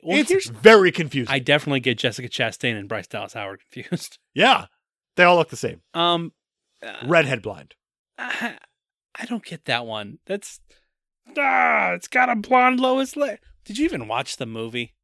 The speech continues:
Speaker 2: From January sixteenth, twenty fourteen. I was too bored to finish watching this movie.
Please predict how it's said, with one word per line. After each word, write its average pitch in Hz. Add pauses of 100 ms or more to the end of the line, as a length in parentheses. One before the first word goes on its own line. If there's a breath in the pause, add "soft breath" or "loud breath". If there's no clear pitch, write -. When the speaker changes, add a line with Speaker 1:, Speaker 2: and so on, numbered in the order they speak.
(680)
Speaker 2:
From 294
January 165
sixteenth, 131
twenty 98
fourteen. 131 (420)
I 233
was 226
too 294
bored 185
to 160
finish -
watching 147
this 135
movie. 101